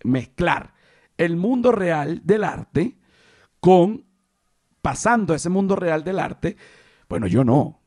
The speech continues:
todo el que lo está haciendo, pero yo lo estoy haciendo también. Ya les voy a decir. Mundo real y pasarlo al mundo digital y tener un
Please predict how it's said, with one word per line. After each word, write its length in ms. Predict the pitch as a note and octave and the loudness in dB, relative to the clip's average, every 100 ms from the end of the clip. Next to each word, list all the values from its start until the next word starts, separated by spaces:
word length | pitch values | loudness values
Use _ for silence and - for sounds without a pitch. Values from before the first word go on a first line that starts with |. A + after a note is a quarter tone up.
| _ - | _ -4
todo 80 | |
el 60 | A2+ | -2
que 100 | C#3+ | -2
lo 60 | B2+ | -4
está 140 | B2 | -4
haciendo, 320 | A#2 C3 - | -4 -4 -4
pero 140 | - D#3+ | -10 -4
yo 140 | A#2+ | -2
lo 60 | C3 | 0
estoy 160 | B2+ | -2
haciendo 180 | B2 B2 | -6 -6
también. 340 | - A2 G#2+ - _ _ _ _ _ _ _ | -8 -8 -10 -14 _ _ _ _ _ _ _
Ya 100 | F#2+ | -8
les 100 | A2 | -2
voy 100 | C#3 | -2
a 20 | |
decir. 260 | - - - _ _ _ _ _ _ _ _ - | -4 -8 -18 _ _ _ _ _ _ _ _ -4
Mundo 460 | F3+ A3 A3 A3+ | 0 2 4 2
real 420 | G#3 F#3 D#3 E3 - | 2 0 -2 -6 -10
y 100 | F3+ | -10
pasarlo 500 | C#3+ C3 B2+ D3+ - | -8 -6 -6 -6 -6
al 320 | - C#3 F3 - _ | -4 -4 -6 -12 _
mundo 520 | C3 D3+ F3+ G#3 G3+ | -4 2 2 4 4
digital 520 | A3 G3+ F#3+ G3 F#3 - | 2 0 -4 -2 -2 -4
y 140 | E3+ | -6
tener 400 | C#3+ C#3 D3 - | 0 0 0 -2
un 300 | - E3 F3 | 2 2 2